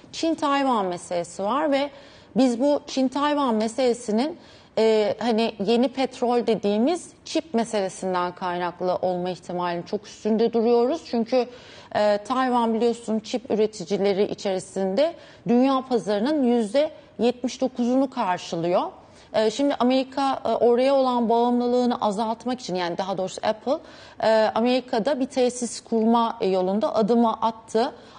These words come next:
Ama iki yıl sonra o tesis bitecek. Hani üretim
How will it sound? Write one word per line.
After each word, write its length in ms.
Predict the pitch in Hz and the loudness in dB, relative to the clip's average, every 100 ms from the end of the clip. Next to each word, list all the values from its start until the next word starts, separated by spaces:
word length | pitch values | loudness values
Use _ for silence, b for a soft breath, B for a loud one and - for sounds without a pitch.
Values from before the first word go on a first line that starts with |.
| - | 0
Ama 200 | 208 269 | 0 0
iki 260 | 240 - | -4 0
yıl 120 | 294 | 2
sonra 380 | 269 - 208 190 | 2 -2 -2 0
o 40 | 175 | -2
tesis 500 | - 190 - 165 - | -2 -4 -4 -10 -8
bitecek. 460 | 185 175 240 254 | -6 -2 -2 -2
Hani 220 | 214 196 - | -2 -2 0
üretim 560 | 208 233 233 269 254 | 2 0 0 0 0